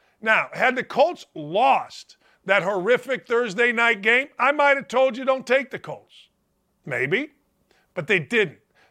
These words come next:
If the line was three and a half, I might have told you, yeah, they might win by a field goal. But I think the Colts win this by seven or more. In fact, here's what I'm gonna do this weekend. I'm going to bet, and then I'm really, if I'm down,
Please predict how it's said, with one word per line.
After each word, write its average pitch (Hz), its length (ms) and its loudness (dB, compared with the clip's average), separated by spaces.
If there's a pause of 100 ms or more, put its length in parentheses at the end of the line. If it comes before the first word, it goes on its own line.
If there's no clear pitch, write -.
If 196 100 -4
the 196 120 0
line 226 300 2
was 240 200 -4
three 262 240 0
and 247 100 0
a 220 60 4
half, 285 340 2
I 226 80 -4
might 269 220 0
have 254 100 -6
told 269 300 0
you, 269 120 -14
yeah, 285 360 0
they 285 80 -6
might 285 200 -2
win 285 160 -6
by 269 160 2
a 233 40 0
field 269 360 -4
goal. 240 260 -2 (280)
But 220 120 2
I 320 100 4
think 320 200 -6
the 208 80 -8
Colts 196 280 -4
win 214 240 -4
this 226 160 -4
by 185 180 0
seven 208 460 -2
or 175 80 -6
more. 180 360 -4 (380)
In 180 140 -2
fact, 233 480 2
here's 214 260 -4
what 226 80 -2
I'm 202 160 0
gonna 190 180 0
do 202 200 -4
this 180 260 0
weekend. 165 440 -4 (440)
I'm 330 220 2
going 285 240 2
to 220 80 -4
bet, 139 480 0 (580)
and 196 160 0
then 262 140 4
I'm 180 260 0
really, 226 560 2
if 190 180 0
I'm 180 280 2
down, 214 480 2